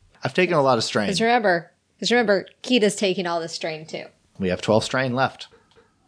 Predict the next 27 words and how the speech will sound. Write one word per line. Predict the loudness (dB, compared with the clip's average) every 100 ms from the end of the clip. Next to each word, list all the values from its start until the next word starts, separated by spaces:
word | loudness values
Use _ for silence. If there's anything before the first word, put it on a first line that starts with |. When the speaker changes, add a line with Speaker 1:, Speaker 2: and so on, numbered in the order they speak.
| -16 -4
Speaker 1:
Castian | -2 0 0 0 0
launches | 0 0 0 -2
himself | -2 0 0 2
out | 0 0 -2
using | -6 -4
the | 0
light | 2 2
side | 2 2
of |
the | 2
force | 2 2 2 2
and | 2
lands | 4 4 4 2
with | 2
a | 0
crouch | 0 0 0 0 -2 -2 -4
before | -2 0
spinning | 0 0 2 4
around | 4 4
on | 2
his | 0 0
heels | 0 0 0
and | 0
looking | 0 0
down | 0 0 0
as | -2 -4
this | -6 -6 -10